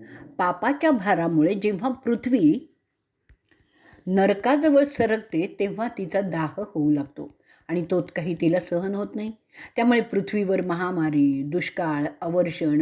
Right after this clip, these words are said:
अतिपाऊस, कलह, त्यातून उत्पन्न होणाऱ्या विविध पीडा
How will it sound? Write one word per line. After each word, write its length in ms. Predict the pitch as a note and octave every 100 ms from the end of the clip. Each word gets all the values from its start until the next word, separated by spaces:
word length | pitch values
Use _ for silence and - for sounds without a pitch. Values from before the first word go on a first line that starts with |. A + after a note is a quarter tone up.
| D3
अतिपाऊस, 680 | C#3 - F#3+ E3+ D#3+ D#3 D3
कलह, 560 | - F#3+ F#3 F3 D3 C#3+ - - - -
त्यातून 340 | A3+ A3+ G3+
उत्पन्न 380 | F3+ - F#3+ F3
होणाऱ्या 440 | E3+ D#3+ E3 E3+
विविध 420 | F3 F3 G3 B3
पीडा 580 | C#4 - G3 F3 C#3+ D#3